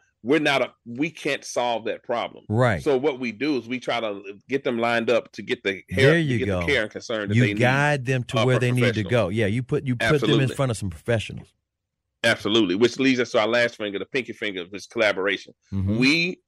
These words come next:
Speaker 1: we don't have a Walmart mentality. We, I don't, I, I don't, we, we're, we're not Nebraska's Furniture Mart. You
Speaker 2: Okay.
Speaker 1: know, we, we're not trying to do everything.
Speaker 2: Right.
Speaker 1: We know what we can do well,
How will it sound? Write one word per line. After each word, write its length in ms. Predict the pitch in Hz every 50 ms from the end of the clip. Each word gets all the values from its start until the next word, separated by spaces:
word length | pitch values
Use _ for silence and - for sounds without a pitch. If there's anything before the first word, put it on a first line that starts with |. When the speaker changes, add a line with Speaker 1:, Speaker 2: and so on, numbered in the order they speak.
| 104 - -
Speaker 1:
we 360 | 110 120 117 123 139 156 165
don't 260 | 139 139 143 143 135
have 200 | 135 127 127 117
a 40 | 110
Walmart 520 | 104 107 113 117 113 104 107 107 98 90 92
mentality. 580 | 98 92 - 104 90 85 80 67 - - - _ _ _ _
We, 240 | - 98 110 131 110
I 120 | 113 123 139
don't, 220 | 143 139 139 120 - 110 107 101 - - - - -
I, 100 | - 120 - -
I 100 | 135 139
don't, 180 | 143 135 117
we, 140 | 127 135 139
we're, 160 | 131 147 156
we're 160 | 131 139 160
not 220 | 160 156 151 139 131
Nebraska's 520 | 127 113 117 127 123 117 - - 104 104
Furniture 360 | - 113 104 98 87 - 87
Mart. 200 | 82 73 - - - -
You 60 | 113 120
Speaker 2:
Okay. 260 | 117 117 117 120 123
Speaker 1:
know, 80 | 131 -
we, 100 | 110 104 - 120 123 113 117 117 123
we're 140 | 135 156 165
not 200 | 156 151 147 -
trying 200 | - 156 143 139
to 60 | 127
do 180 | 120 123 120 117
everything. 500 | 113 107 95 92 - 82 73 62 58 - _ _ _ _ _ -
Speaker 2:
Right. 180 | 101 107 104
Speaker 1:
We 140 | 131 156 175
know 180 | 160 147 147 143
what 140 | 131 120
we 120 | 117 131 131
can 160 | - 127 110
do 120 | 110 110 101
well, 420 | 107 117 107 92 82 82 82 -